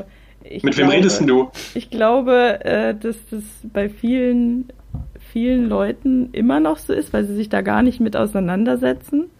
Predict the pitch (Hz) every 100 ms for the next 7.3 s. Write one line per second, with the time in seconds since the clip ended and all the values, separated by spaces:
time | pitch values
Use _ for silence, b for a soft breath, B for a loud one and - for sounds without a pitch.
0 | B B B 208 - 208 240 202 220 196
1 | 202 202 202 B B B - 190 190 190
2 | 180 - - - - - - 190 190 190
3 | 190 196 - - 220 214 202 190 165 180
4 | 247 202 196 185 185 - 185 180 180 185
5 | 180 180 180 185 - 175 175 - - 202
6 | 233 190 170 175 170 175 170 170 185 220
7 | 214 220